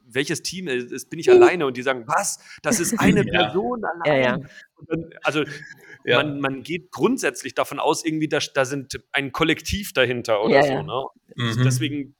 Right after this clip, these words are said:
Speaker 1: hat man vielleicht auch eine andere Erwartungshaltung, dass man sagt, „Warum antwortet der jetzt nicht?“
Speaker 2: Ja, genau, genau, genau. Oder auch in D Ms, ne? Es gibt ja auch dann D Ms, die eingehen und, äh, bei mir landen zum Beispiel auch viele dann in irgendwelchen Filtern, die, die sehe ich gar nicht oder, ähm, perfekt. Also,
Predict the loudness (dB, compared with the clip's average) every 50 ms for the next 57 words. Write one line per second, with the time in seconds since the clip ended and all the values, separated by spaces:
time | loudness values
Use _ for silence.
0 | _ -6 -6 -6 -4 -4 -8 -6 -6 -8 -6 -4 -4 -4 -2 -4 -4 -4 -4 -4
1 | -4 -2 0 0 0 0 -2 -6 -6 -2 0 0 -2 -2 -4 -10 -10 -10 -8 -6
2 | -6 -4 -2 0 -2 -2 -2 -6 -6 -4 -4 -4 -4 -4 -8 -8 -8 -8 -10 -16
3 | _ -20 -20 -20 _ _ -6 -4 -4 -4 -6 -8 -10 -10 -10 -8 -8 -8 -8 -8
4 | -8 -10 -10 -12 -14 -18 -20 -18 -18 -2 2 6 6 6 6 4 2 0 2 4
5 | 4 4 4 2 -2 -6 -6 -4 -4 -4 -4 -6 -8 -10 -8 -8 -8 -8 -10 -12
6 | -12 -10 -10 -8 -6 -6 -6 -6 -6 -4 -2 -2 0 -2 -2 -4 -6 -6 -6 -8
7 | -8 -6 -6 -6 -6 -4 -2 -2 0 2 2 2 4 4 2 2 -2 -6 -6 -4
8 | -4 -4 -4 -2 -2 -2 -2 -2 -2 -6 -8 -8 -10 -20 _ -18 -10 -6 -4 -2
9 | 0 0 0 0 -2 -4 -2 -2 0 0 0 -2 -2 -4 -2 0 2 2 2 0
10 | -2 -2 -2 -4 -6 -6 -2 -2 -2 -2 -2 -2 0 0 2 0 0 -2 -4 -6
11 | -6 -6 -10 -14 -14 -14 -16 -16 -16 -6 0 0 2 2 0 -2 -4 -4 -6 -8
12 | -10 -10 _ -6 -6 -4 -6 -8 _ -14 -20 -20 -20 -20 -20 -20 -20 _ _ _
13 | _ _ _ _ _ _ _ _ _ _ _ _ _ _ -4 -2 0 2 2 4
14 | 2 2 2 0 -2